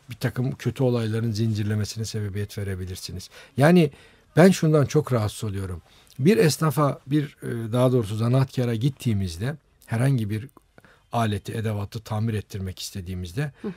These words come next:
Speaker 1: asla güvenmiyoruz verdiği rakama. Niye? Böyle olmamalı.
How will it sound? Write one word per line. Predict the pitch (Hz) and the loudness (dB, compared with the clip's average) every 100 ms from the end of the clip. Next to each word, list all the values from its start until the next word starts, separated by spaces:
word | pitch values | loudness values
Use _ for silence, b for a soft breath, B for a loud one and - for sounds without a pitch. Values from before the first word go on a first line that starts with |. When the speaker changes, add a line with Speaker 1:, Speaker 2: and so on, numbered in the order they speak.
| 170 180 | -8 2
Speaker 1:
asla | 226 - - 180 | 4 4 4 4
güvenmiyoruz | 165 160 143 117 110 98 | 6 6 6 2 0 -2
verdiği | 107 95 101 95 | -4 -4 -6 -6
rakama. | 92 101 87 - _ _ _ _ _ - | -8 -10 -12 -16 _ _ _ _ _ 4
Niye? | 185 180 160 _ _ _ _ _ _ _ _ | 6 6 2 _ _ _ _ _ _ _ _
Böyle | 120 147 | 4 6
olmamalı. | 170 185 220 139 98 | 8 6 6 4 2